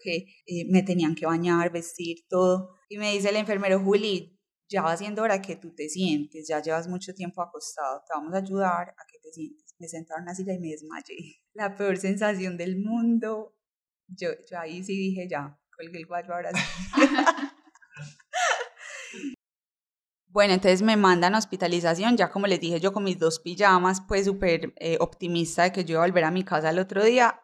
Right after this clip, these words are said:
Resulta que estuve hospitalizada como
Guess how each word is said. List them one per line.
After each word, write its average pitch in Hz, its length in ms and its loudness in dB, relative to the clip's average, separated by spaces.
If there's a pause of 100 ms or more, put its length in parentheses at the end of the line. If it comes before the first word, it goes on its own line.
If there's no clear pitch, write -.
Resulta 190 960 -2
que 170 760 -4
estuve 170 260 -8
hospitalizada 160 680 -4
como 151 480 -8